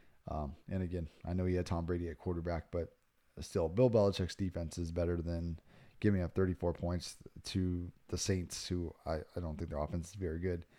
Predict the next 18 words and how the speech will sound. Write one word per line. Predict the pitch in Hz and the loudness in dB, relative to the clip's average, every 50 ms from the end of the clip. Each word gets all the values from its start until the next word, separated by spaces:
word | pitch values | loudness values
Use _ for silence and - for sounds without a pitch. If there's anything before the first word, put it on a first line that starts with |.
| - - - - - _ _ _ - | -20 -20 -20 -20 -20 _ _ _ -4
And | - 95 101 104 101 | 0 2 4 4 4
I, | 92 95 92 | 4 4 2
I, | 85 82 98 101 92 87 92 | 2 2 2 2 2 2 0
again, | 95 90 87 85 | 0 0 0 -2
I | 85 87 | -2 -2
know | 87 87 87 85 82 | 0 0 0 0 -2
that | 82 82 78 - | -2 -4 -4 -2
has | - 90 90 85 78 | 0 0 0 0 -2
to | - 80 80 73 - _ _ _ - - - - | -4 -6 -6 -6 -10 _ _ _ -20 -20 -14 -8
fall, | - - - - - - _ - - 90 92 | -8 -8 -8 -10 -18 -20 _ -16 -10 -6 0
do | 98 104 95 | 2 2 2
more | 92 90 90 87 85 85 | 4 2 2 2 2 2
than, | 82 82 85 82 82 78 - - - _ _ _ _ _ - - | 0 0 -2 -4 -4 -6 -8 -14 -20 _ _ _ _ _ -4 2
that | 110 117 | 6 8
has | 120 123 | 8 8
to | 107 104 101 | 6 6 4
do | 98 107 104 | 6 6 6
more, | 98 95 92 92 90 90 | 6 6 4 4 4 2